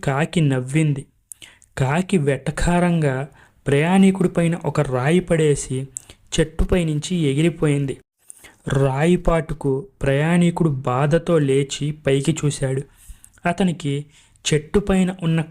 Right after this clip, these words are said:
కొంగ కనిపించింది. అదే తనపై రాయి వేసి ఉంటుంది అనుకొని అతను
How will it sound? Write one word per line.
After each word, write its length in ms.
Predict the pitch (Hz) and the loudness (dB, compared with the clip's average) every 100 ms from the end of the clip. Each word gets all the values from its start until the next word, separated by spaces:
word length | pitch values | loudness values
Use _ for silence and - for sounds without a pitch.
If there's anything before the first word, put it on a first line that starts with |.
| - | -4
కొంగ 300 | 143 160 214 | 0 4 4
కనిపించింది. 760 | 208 160 151 143 135 143 131 131 - _ - - - - | 2 -2 -2 -4 -4 -6 -6 -10 -14 _ -20 -20 -12 -2
అదే 380 | 135 135 196 226 | 0 4 6 6
తనపై 500 | 220 196 190 185 156 | 4 0 2 0 2
రాయి 360 | 131 147 170 | 2 2 2
వేసి 340 | 170 170 - 156 | 2 2 0 0
ఉంటుంది 560 | 151 147 151 147 147 143 | 0 0 -2 0 -4 -2
అనుకొని 540 | 143 139 147 131 131 - - - - - | -2 0 0 0 -4 -10 -20 -20 -14 -4
అతను 300 | 165 170 | -2 -2